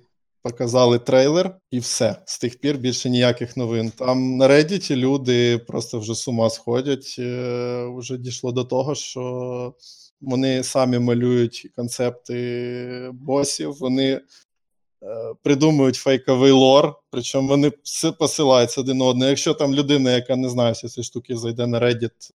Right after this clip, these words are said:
Elden Ring, вона трошки загубиться, не зрозуміє, що взагалі відбувається, бо люди вже просять по кооперативу зайти допомогти вбити боса, якого просто ще не існує.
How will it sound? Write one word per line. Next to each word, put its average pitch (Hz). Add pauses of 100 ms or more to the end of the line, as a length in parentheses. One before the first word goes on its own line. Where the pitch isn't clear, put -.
Elden 123
Ring, 165
вона 120 (460)
трошки -
загубиться, 143
не 127
зрозуміє, 131
що -
взагалі 131
відбувається, 135
бо 131
люди 139 (420)
вже 151 (280)
просять 160
по 147
кооперативу 151
зайти 139
допомогти 143
вбити 139
боса, 139
якого 135
просто 135
ще 139
не 135
існує. 131